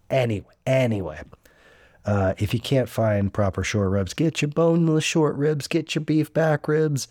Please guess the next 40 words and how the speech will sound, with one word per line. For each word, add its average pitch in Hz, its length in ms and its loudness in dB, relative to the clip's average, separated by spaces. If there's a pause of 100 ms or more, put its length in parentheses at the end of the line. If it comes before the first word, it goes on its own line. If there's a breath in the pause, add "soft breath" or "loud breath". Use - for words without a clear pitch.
(320 loud breath)
You 147 160 0
could 147 140 -2
even, 143 600 2
you 131 120 2
know, 107 320 2 (180)
you 135 140 0
could 131 120 -2
even 117 380 2
hack 117 360 -2
up 113 140 0
a, 98 320 2
a 101 120 -2
chuck - 340 -4
roast 98 320 0
if - 120 -6
you 95 80 -2
needed 90 300 -4
to, 95 320 -4
whatever. 78 520 -2 (340 loud breath)
The 127 80 -4
point 143 300 0
is, 107 140 0
we 127 100 2
want 131 200 2
a 95 80 0
tough, - 380 -4
gnarly 101 720 2 (140)
cut. 107 200 -2
Oh, 123 120 2
yeah, 101 200 0
ossobuco 113 720 -2
would 92 180 -4
work 87 180 -4
with 85 120 -8
this. - 300 -4 (460 soft breath)
You 104 100 2
know, 101 300 2
cross-cut 107 520 -2
shank 110 400 0
meat, 120 320 -4